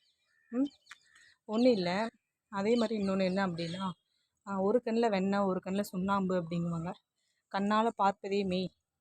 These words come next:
காதால் கேட்பது பொய்" அப்படிங்குவாங்க. என்ன சொல்றேன் அப்படின்னா, எதுக்கு ஒரு கண்ணுல வெண்ணெய், சுண்ணாம்புங்கிறீங்க அப்படின்னா, வெண்ணெயை தூக்கி கண்ணுல வச்சு பாருங்களேன், குளு குளு குளுன்னு நல்லா இருக்கும், ஜிலு ஜிலு ஜிலுன்னு.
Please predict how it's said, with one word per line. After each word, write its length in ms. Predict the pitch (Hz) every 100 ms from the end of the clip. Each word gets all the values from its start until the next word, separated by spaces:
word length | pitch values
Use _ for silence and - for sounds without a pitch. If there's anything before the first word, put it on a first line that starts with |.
| _
காதால் 360 | - 185 190 196
கேட்பது 460 | - 180 - 170 -
பொய்" 260 | 175 170 165
அப்படிங்குவாங்க. 480 | 160 165 165 160 170 _ _ _ _
என்ன 260 | 202 233 269
சொல்றேன் 340 | 240 185 196
அப்படின்னா, 280 | 175 180 202
எதுக்கு 460 | 196 254 - 202
ஒரு 120 | 185 185
கண்ணுல 220 | 185 190
வெண்ணெய், 300 | 185 175 190 190
சுண்ணாம்புங்கிறீங்க 520 | 175 175 175 175 180
அப்படின்னா, 180 | 170 180 - _ _ _ 202
வெண்ணெயை 380 | 226 277 330
தூக்கி 240 | 285 208 233
கண்ணுல 180 | 202 196
வச்சு 260 | 220 196 -
பாருங்களேன், 480 | 185 175 165 175 175 _ _ _ _ _ _ -
குளு 120 | 359
குளு 100 | 330 277
குளுன்னு 160 | 269 320
நல்லா 460 | 233 202 220 240
இருக்கும், 240 | 247 226 202
ஜிலு 140 | 185 175
ஜிலு 60 |
ஜிலுன்னு. 320 | 180 170 208